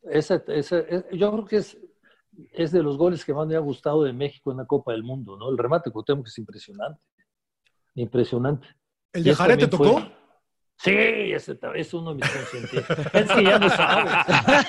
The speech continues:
Speaker 1: El gol de Jared contra Italia también, el
Speaker 2: Sí,
Speaker 1: recurso
Speaker 2: güey.
Speaker 1: de Jared.
Speaker 2: Sí, no, no
Speaker 1: Es
Speaker 2: mames.
Speaker 1: impresionante.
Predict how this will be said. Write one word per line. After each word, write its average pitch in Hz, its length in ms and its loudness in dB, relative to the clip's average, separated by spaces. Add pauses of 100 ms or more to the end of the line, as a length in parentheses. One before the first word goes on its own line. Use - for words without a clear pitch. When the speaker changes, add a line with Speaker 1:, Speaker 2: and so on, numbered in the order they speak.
(1500)
Speaker 1:
El 180 120 4
gol 196 220 0
de 190 100 2
Jared 190 340 0
contra 139 300 -12
Italia 151 440 -6
también, 127 460 -10
el 131 80 -10
Speaker 2:
Sí, 139 160 -6
Speaker 1:
recurso 160 380 -2
Speaker 2:
güey. 123 100 -16
Speaker 1:
de - 60 -
Jared. 147 380 -8 (160)
Speaker 2:
Sí, 190 180 0
no, 175 160 0
no 151 120 0
Speaker 1:
Es 147 40 -6
Speaker 2:
mames. 143 160 -4 (100)
Speaker 1:
impresionante. 113 800 -10